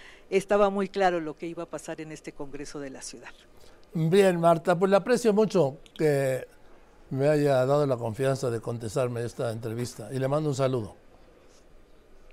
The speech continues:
Speaker 1: Igual, Joaquín, un saludo y un abrazo. Feliz dos mil veinticuatro.
Speaker 2: Feliz año, Marta.
Speaker 1: Gracias.
Speaker 2: Igualmente, Marta Ávila, que es la coordinadora de la bancada de Morena en el Congreso de la Ciudad de México. ¿Ya ve cómo sí podemos hablar todos?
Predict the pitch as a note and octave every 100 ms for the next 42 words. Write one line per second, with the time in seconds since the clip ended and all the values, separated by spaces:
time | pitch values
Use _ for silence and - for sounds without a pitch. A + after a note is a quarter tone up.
0 | - F#3+ F#3+ F#3 F3+ - D#3+ F#3+ E3+ E3
1 | - F3+ F3+ - F#3 F#3+ G3+ G3+ F3+ F3
2 | D#3+ D#3 F3 E3+ E3+ F3+ - E3+ D#3 E3+
3 | E3+ E3 E3+ D#3+ D3 E3 G3 A3+ A3+ G#3
4 | F#3+ D3 - - E3 D3+ D3 A#2+ - -
5 | - - - - - - - - - -
6 | _ - - - E3 E3+ E3+ E3+ D#3 -
7 | D3+ C#3+ D#3 D#3+ F3 E3+ E3 F#3 E3+ G3
8 | F#3+ F3 D3 F3 F3 D3 D3+ C#3+ C#3+ F3+
9 | F3+ D3+ C3+ B2+ C#3 D#3+ D#3 C#3 C3+ D3
10 | D3 B2+ B2 C3+ D3 B2+ B2+ C3+ C#3+ D#3
11 | - - - F#3 G#3 G3 F3+ F3 F3+ E3
12 | F#3+ F3+ D#3 C3 C#3+ - C#3 F3 -